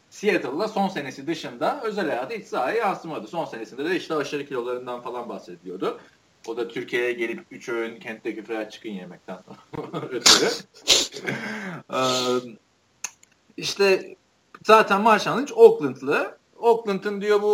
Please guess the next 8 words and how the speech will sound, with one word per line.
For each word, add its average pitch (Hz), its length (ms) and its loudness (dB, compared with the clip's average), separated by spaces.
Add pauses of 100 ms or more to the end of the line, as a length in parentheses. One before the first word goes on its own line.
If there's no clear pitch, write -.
(120)
olayı 202 300 4
diyor 214 160 2
benim 196 220 0
içimde 196 360 -4
tutuyor, - 340 -10
burnumda 196 440 2
tutuyordu 113 380 -6
diyor. 95 220 -4